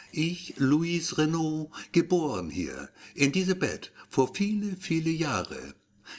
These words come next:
Damals noch kein Hotel gewesen, diese Haus, erst später Hotel. Und an Richard gewandt, sagt Louise Renaud dann noch,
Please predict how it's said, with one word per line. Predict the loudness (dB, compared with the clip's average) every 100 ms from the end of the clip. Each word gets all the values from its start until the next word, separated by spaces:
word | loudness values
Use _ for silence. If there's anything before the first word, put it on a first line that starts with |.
| 2
Damals | 2 2 -2 -4 0
noch | 0
kein | 2 2 4
Hotel | 2 4 4
gewesen, | 4 2 4 2 0 -2
diese | 0 0 0
Haus, | -2 -4 -10 -14 -18 -6
erst | 0 0
später | 2 2 2 -2 -4
Hotel. | -6 -6 -6 -8 -18 _ _ _ _ _ _ _ _
Und | 2 2
an | 0
Richard | 0 0 0 0
gewandt, | 0 0 -2 -2 -6 -16 -20 -20 -6
sagt | -2 -2 0
Louise | 2 4 2 0
Renaud | 0 4 2 2
dann | 2
noch, | 0 -2